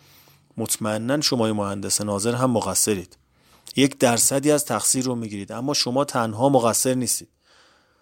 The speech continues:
مالک هست، طراح هست، اون آزمایشگاه مکانیک خاکی که اونجا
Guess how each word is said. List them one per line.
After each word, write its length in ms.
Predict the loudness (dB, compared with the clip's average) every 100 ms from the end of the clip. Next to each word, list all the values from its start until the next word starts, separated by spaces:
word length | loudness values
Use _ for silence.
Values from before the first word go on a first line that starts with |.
| _ _ _ _ 2
مالک 400 | 6 8 6 4
هست، 340 | -4 -4 -8 _ _ -16
طراح 640 | -8 -6 0 2 2 2 -4
هست، 260 | -2 -4 _ -20 -12
اون 180 | -4 -2
آزمایشگاه 800 | 4 4 6 2 2 2 2 2
مکانیک 500 | 0 -2 -4 -4 -4
خاکی 460 | -2 4 4 4 -6
که 100 | -6
اونجا 520 | -10 -8 0 0